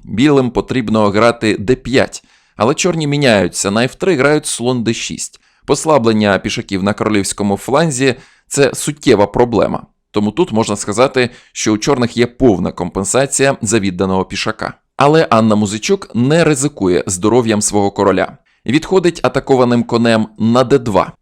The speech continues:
і тут же Джу Зінер демонструє теоретичну новинку. Раніше грали Б шість, захищаючи пішака,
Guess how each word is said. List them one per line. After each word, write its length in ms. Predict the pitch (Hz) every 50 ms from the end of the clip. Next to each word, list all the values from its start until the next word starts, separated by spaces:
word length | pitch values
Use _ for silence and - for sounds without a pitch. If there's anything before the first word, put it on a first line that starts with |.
| _ _
і 120 | - 117
тут 260 | 117 - - 349 262 220
же 300 | 98 98 101 98 - -
Джу 200 | - 92 110 117
Зінер 500 | 98 - 101 101 92 98 117 135 143 - -
демонструє 640 | 104 92 101 98 98 - - - 117 127 135 131
теоретичну 720 | 131 - - 107 101 98 95 - 104 98 - - 101 98 101
новинку. 500 | 101 104 90 90 92 - - - - - _ _ _ _ _ _ -
Раніше 440 | - 139 170 202 214 - - 151 135
грали 500 | 120 139 156 156 151 147 143 143 - -
Б 220 | 110 92 - 151
шість, 440 | 147 - - - - - - - - _ _
захищаючи 720 | - 92 110 - 113 110 - - 82 92 95 87 - 120 -
пішака, 500 | - 101 - - 98 - - - -